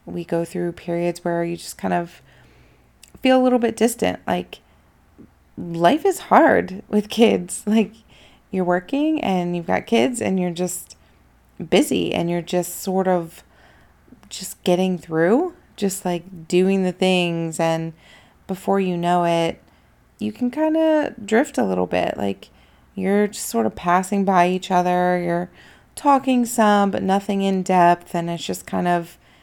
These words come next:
you're just kind of existing there together. And so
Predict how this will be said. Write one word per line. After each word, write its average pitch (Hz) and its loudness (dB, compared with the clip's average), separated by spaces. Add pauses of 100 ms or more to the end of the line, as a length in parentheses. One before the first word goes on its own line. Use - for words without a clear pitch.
(220)
you're 190 -6
just 170 -8
kind 196 -2
of 185 0
existing 175 -2
there 180 -2
together. 185 -4 (560)
And 202 2
so 185 0